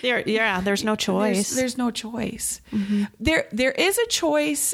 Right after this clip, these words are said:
Speaker 2: in the sense that how am I going to respond to
Speaker 1: Well,
Speaker 2: it?
Speaker 1: absolutely, yeah.
Speaker 2: There's no choice of whether or not he's gonna come back or not, but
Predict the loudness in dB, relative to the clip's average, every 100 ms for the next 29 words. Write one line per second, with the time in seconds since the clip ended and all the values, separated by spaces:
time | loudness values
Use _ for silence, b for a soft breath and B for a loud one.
0 | 0 0 2 0 0 0 0 0 0 0
1 | 0 2 2 2 2 2 0 -4 -4 -2
2 | -2 -2 0 0 0 -2 0 0 0 0
3 | -2 -2 0 0 0 0 2 2 2 0
4 | -4 -8 -12 -2 2 2 2 2 -2 -2
5 | 0 2 2 2 2 2 2 0 0 -2